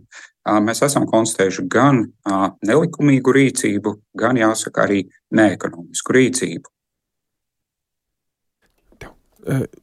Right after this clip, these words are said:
Speaker 2: jā, un, ā, attiecīgi tad, ā, tālākie iespējamie scenāriji. Jūs, nu, paziņosiet šos rezultātus, sakat, ka ir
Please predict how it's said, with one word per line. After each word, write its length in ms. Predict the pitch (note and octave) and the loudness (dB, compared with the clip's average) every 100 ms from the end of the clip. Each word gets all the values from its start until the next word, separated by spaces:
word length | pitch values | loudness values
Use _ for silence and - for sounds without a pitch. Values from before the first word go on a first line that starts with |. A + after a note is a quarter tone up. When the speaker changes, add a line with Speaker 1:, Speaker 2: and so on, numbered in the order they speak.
| - | -2
Speaker 2:
jā, 220 | E3 D3 - | 0 0 2
un, 160 | C#3+ D#3 | 2 2
ā, 140 | C#3+ B2+ | 4 2
attiecīgi 580 | E3+ D#3+ C#3 D#3 D3 D3 | 4 2 2 -2 -4 -4
tad, 220 | D3+ C#3+ D3+ | -4 0 2
ā, 60 | D3 D3 C#3+ C#3+ G#2+ - _ | 2 2 0 -2 -6 -14 _
tālākie 640 | E3+ E3 C#3+ B2 A2+ C3 C#3+ | 2 4 4 2 0 -2 0
iespējamie 480 | D3 - B2 B2 A#2+ | -2 0 0 0 -4
scenāriji. 960 | - - D#3 B2+ G2 E2+ E2+ D#2 E2 F#2+ | -4 0 0 0 -4 -8 -10 -12 -14 -8
Jūs, 240 | A#2 B2+ - - | -6 -4 -6 -4
nu, 160 | C3 B2+ C#3 C#3+ | 0 0 0 -2
paziņosiet 800 | - B2+ B2+ D#3 E3+ D#3 E3+ E3 | -2 0 2 2 2 2 2 2
šos 240 | - D3+ - | 2 0 2
rezultātus, 720 | D#3 D3 D3+ C#3 C#3 C3 - - | -2 2 0 2 2 0 -4 -4
sakat, 240 | B2+ B2 | -4 -6
ka 160 | - | -4
ir 80 | C3+ | -6